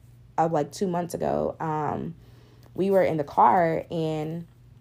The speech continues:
you know, he was just telling me everything that he wanted to do. And, um, I was listening. You know, I love to listen to people talk who are talking about their dreams and their visions. Like, I love that,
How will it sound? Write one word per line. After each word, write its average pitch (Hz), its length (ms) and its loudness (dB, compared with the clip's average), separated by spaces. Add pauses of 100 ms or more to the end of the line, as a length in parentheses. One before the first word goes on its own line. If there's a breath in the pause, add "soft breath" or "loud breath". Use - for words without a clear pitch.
(760)
you 175 60 -2
know, 175 100 0
he 202 100 2
was 196 140 2
just 185 120 -6
telling 165 220 0
me 156 80 0
everything 151 300 -2
that 147 100 -2
he 165 80 -4
wanted 147 220 -4
to 147 80 -10
do. 156 360 -4 (1000 soft breath)
And, 151 680 0 (280)
um, 156 680 -2 (100)
I 220 100 8
was 247 160 4
listening. 175 640 -6 (180)
You 170 100 -4
know, 160 80 0
I 139 140 0
love 156 260 0
to 156 100 -10
listen 147 340 -4
to 151 100 -14
people 151 340 -6
talk 147 520 -6
who 151 320 -2
are 156 140 -2
talking 151 260 -8
about 139 240 -4
their 143 140 -2
dreams 151 520 -6
and 143 100 -6
their 143 120 -2
visions. 143 480 -4
Like, 135 100 -8
I 139 80 -4
love 147 300 -2
that, - 340 0